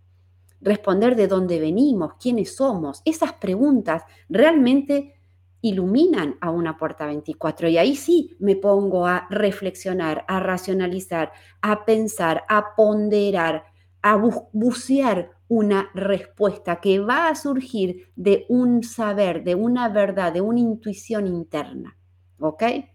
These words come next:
Dice, eh, bueno, dice, lo hace mediante preguntas inspiradoras que le ayudan a encontrar su verdad interior y potenciar su singularidad, porque esa verdad no es prestada.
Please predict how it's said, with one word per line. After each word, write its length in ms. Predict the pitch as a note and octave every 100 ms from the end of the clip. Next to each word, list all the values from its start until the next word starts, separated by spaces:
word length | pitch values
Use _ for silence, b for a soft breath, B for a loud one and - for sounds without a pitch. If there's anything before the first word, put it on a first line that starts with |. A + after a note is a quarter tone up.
| _ _ _ _ _ _ _ - B B B B G#3
Dice, 560 | C4 B3+ A3+ - - -
eh, 280 | A3 G3+ G3
bueno, 260 | A3 F#3+ -
dice, 320 | G#3+ A#3 G#3
lo 160 | A3 A#3
hace 280 | E4+ - D4
mediante 420 | B3 B3 B3 A3+
preguntas 520 | G#3 G#3+ A#3 A3 G3
inspiradoras 760 | F#3 - D#3+ D3+ G#3 B3+ F3
que 160 | - E3
le 140 | E3+
ayudan 500 | E3+ - D#4+ A#3 E3+
a 40 | F3
encontrar 520 | F3 F3 F3 G#3 A#3+
su 160 | B3 A3
verdad 380 | E3+ D3+ C#3
interior 640 | D3 E3 D#3+ G#3 B3+ G3+ - b b b b b
y 180 | C4
potenciar 640 | A#3+ A#3 A3+ A3 A3 B3 A#3
su 360 | - - F#4+
singularidad, 920 | G4 - G3+ F#3 F3+ E3 E3 D3+ D3 -
porque 300 | G3 G3 B3+
esa 220 | D4+ E4
verdad 340 | C#4 A#3+ G3
no 220 | G3 A3 A3
es 160 | A#3
prestada. 880 | - C#4 - _ - A3+ F3 - -